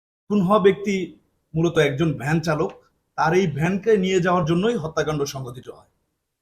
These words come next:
তারা যেহেতু পূর্ব পরিচিত, আহ, পূর্ব পরিচিত ছিল, গত বুধবার দিন সিংড়া বাজারে তারা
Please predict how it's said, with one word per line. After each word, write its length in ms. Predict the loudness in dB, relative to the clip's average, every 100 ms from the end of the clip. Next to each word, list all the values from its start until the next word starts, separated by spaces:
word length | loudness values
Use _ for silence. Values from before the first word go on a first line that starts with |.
| _ -2
তারা 180 | 2 4
যেহেতু 280 | 4 2
পূর্ব 260 | -2 0 2
পরিচিত, 360 | 2 0 -4 -6
আহ, 340 | -2 0 0
পূর্ব 220 | -2 -6
পরিচিত 360 | -4 -4 -4 -8
ছিল, 260 | -12 -12 -14 -18 _ _ _ _ -6
গত 180 | -4 -2
বুধবার 520 | -2 -2 0 0 2
দিন 160 | 0
সিংড়া 360 | -2 -4 0 2
বাজারে 300 | 2 0 -2
তারা 460 | -4 -6 -6 -6